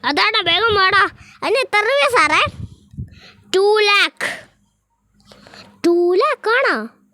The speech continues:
അതേടാ, നീ പോയി വേഗം ഉണ്ടാക്കിയിട്ട് വാ. ഗൈസ്, ഇയാൾ പറയാണ് ടു ലാക്ക്. എനിക്ക് തോന്നുന്നു ഇവിടെ ഇല്ലേ ഒരു പോലീസ് ഓഫീസർ ഉണ്ട്. അയാൾ എന്നോട് ഭയങ്കര കമ്പനിയാ.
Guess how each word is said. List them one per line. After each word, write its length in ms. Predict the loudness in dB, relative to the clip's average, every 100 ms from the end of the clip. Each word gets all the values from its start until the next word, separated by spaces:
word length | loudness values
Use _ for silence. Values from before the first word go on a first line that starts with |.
| -20 -8
അതേടാ, 520 | -4 -2 0 0 0 -2 -6
നീ 180 | 0 0
പോയി 220 | 0 0
വേഗം 300 | 0 0 0
ഉണ്ടാക്കിയിട്ട് 520 | 0 -2 -2 -2 0
വാ. 260 | 0 0 -2 -6 _ -20 -20 -20 -20 -20 -20 -20 -20 -20 -6
ഗൈസ്, 380 | -2 -2 -2 -6 -8 -10 -14 -20 -18 -18 -18 -8
ഇയാൾ 320 | -4 0 0 0
പറയാണ് 400 | 0 0 -2 -2 -2
ടു 140 | 0
ലാക്ക്. 300 | 0 -2 -6
എനിക്ക് 440 | -16 -16 -10 -2 0
തോന്നുന്നു 220 | 0 -2
ഇവിടെ 260 | -2 -2
ഇല്ലേ 280 | -2 -2 -4 -10 -16 -20 -20 -20 -16 -16 -16 -8
ഒരു 140 | -4 -4 -2
പോലീസ് 440 | -2 0 -2 -4
ഓഫീസർ 480 | -4 -4 -6 -4 -4 -4
ഉണ്ട്. 220 | -4 -8 -12 -12 -10 -10 -6
അയാൾ 220 | -4 -2 -2
എന്നോട് 240 | -4 -4
ഭയങ്കര 320 | -4 -4 -4 -4
കമ്പനിയാ. 440 | -4 -4 -4 -6